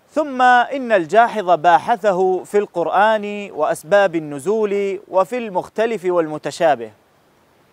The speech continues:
فوجده عارفا حاذقا لبيبا، ثم ناقشه في الفقه والنحو،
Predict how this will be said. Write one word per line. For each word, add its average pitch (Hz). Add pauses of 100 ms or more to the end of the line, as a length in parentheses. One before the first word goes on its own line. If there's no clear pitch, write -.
فوجده 160
عارفا 160 (400)
حاذقا 175 (300)
لبيبا، 156 (360)
ثم 254
ناقشه 175
في 165
الفقه 185
والنحو، 190